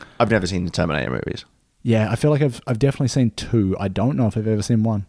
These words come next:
Speaker 1: Fair enough. Apparently two's brilliant.
Speaker 2: Well, yeah.
Speaker 1: Um, I should sit down and watch them at some point. Um,
Speaker 2: Mm.
Speaker 1: mine would have to be between Conan the Barbarian, the first one,
Speaker 2: Mm-hmm.
Speaker 1: and, um,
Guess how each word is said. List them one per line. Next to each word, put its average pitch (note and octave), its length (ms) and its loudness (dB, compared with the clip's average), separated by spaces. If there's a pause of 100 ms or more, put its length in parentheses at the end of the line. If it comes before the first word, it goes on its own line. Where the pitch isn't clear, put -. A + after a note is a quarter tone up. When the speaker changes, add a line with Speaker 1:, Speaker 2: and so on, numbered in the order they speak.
(180)
Speaker 1:
Fair G2+ 200 0
enough. E2+ 360 -2
Apparently A#2 260 -2
two's F#2 340 0 (460)
brilliant. C2+ 460 -4
Speaker 2:
Well, G2 160 2
yeah. F2+ 160 2 (260)
Speaker 1:
Um, F#2 400 2 (920)
I G#2+ 100 2
should G2+ 260 -2
sit - 200 -2
down A#1+ 160 -4
and G1+ 80 -8
watch - 160 -8
them - 80 -6
at - 80 -10
some - 120 -8
point. - 220 -6 (180)
Um, F2+ 360 0 (160)
Speaker 2:
Mm. G#2+ 200 2
Speaker 1:
mine G#2+ 220 2
would A2 100 2
have G#2 100 -4
to G#2 80 -6
be F#2+ 80 -2
between F#2 300 0 (120)
Conan F2+ 640 2
the F2 140 -10
Barbarian, F2 640 0 (160)
the G#2+ 160 -2
first - 320 -2
one, - 220 -8 (140)
Speaker 2:
Mm-hmm. G#2 300 2
Speaker 1:
and, D#2+ 460 0 (100)
um, D#2+ 380 -4